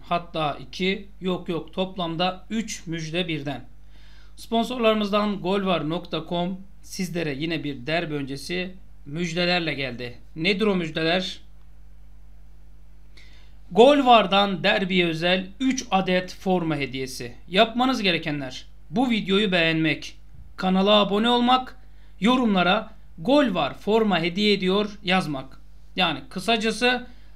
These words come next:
zaten bu videoyu beğenmişsinizdir. Asla es geçeceğinizi zannetmiyorum. E, kanala abone olmak, zaten kanalımıza abonesinizdir.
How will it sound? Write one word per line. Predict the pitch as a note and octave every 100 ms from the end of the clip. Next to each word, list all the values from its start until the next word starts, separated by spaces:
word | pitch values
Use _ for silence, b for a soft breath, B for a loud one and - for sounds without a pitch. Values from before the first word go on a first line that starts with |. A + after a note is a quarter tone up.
| B
zaten | E3 G3 B3 D4 D4+
bu | D4+
videoyu | C#4+ C4 C#4
beğenmişsinizdir. | C#4 C#4+ D4 D#4 D#4 C4+ A#3 G#2+ D#3+ - - - - - - - - - - -
Asla | E3+ F#3 F3 D#3+
es | D#3
geçeceğinizi | E3 D3+ D3+ D#3 F3
zannetmiyorum. | F#3+ F#3+ F#3+ F#3+ D3 B2+ - b b b
E, | E3+
kanala | E3 A3 C4+ C4+
abone | C4 C4+ C4+
olmak, | C4 B3+ B3+ -
zaten | D#3+ A3 D4+ - E4
kanalımıza | D#4 C#4+ C#4 C4 A#3
abonesinizdir. | G#3+ G3+ F#3 F3+ D3+ C#3+ G#3 -